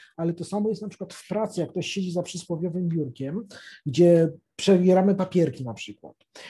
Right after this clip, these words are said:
No to praca tak zwana aktua-, e, e, intelektualna, to w tym momencie jest bardzo wykończająco psychicznie, gdzie w pracy mamy to, że po prostu posiedzimy, popracujemy, ale potem idziemy sobie na przykład na kawkę, odpoczniemy chwilę i pracujemy dalej.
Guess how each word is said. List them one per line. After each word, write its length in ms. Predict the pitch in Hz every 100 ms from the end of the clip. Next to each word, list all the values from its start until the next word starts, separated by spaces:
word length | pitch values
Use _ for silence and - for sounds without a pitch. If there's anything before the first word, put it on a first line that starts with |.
| _
No 60 | 160
to 120 | 175
praca 340 | 175 208 233
tak 180 | 262 165
zwana 280 | 151 233 220
aktua-, 460 | 190 - 185 180 180
e, 220 | 170 156 160
e, 200 | 170 165
intelektualna, 1040 | 202 233 233 - 202 143 113 113 151 214 _ - _ -
to 120 | 180
w 100 | 175
tym 120 | 208
momencie 320 | 220 214 196
jest 140 | 180 156
bardzo 300 | 196 196 185
wykończająco 720 | 190 196 185 196 190 185 190
psychicznie, 580 | - 175 151 - - _ _ _ _ - _
gdzie 560 | 135 120 135 170 165 165
w 160 | - _
pracy 440 | - 175 311 -
mamy 260 | 160 151 143
to, 180 | 175 196
że 140 | 160
po 120 | 139
prostu 260 | - 165 165
posiedzimy, 540 | 170 135 165 165 190
popracujemy, 760 | 180 151 - 160 - 147 190 240
ale 120 | 170
potem 260 | 190 185 170
idziemy 220 | 175 165
sobie 220 | 160 147
na 80 | 143
przykład 280 | - 156 139
na 100 | 139
kawkę, 420 | 131 113 - 175
odpoczniemy 600 | 175 - 143 151 135 123
chwilę 240 | - 233
i 120 | 233
pracujemy 460 | 226 196 220 214 220
dalej. 300 | 160 107